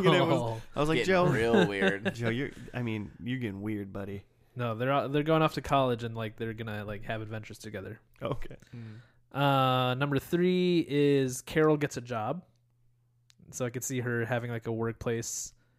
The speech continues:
Speaker 2: sitcom with, like, Carol in the workplace.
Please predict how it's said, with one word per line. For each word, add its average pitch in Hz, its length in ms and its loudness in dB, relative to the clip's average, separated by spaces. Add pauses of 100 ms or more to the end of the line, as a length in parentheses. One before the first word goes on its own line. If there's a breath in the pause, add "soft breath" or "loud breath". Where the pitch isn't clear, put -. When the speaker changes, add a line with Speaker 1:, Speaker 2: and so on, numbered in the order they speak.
(380)
Speaker 2:
sitcom 131 640 -4 (120)
with, 127 280 -10
like, 120 220 -4
Carol 123 320 -2
in 123 80 -6
the 123 80 -4
workplace. 139 640 -2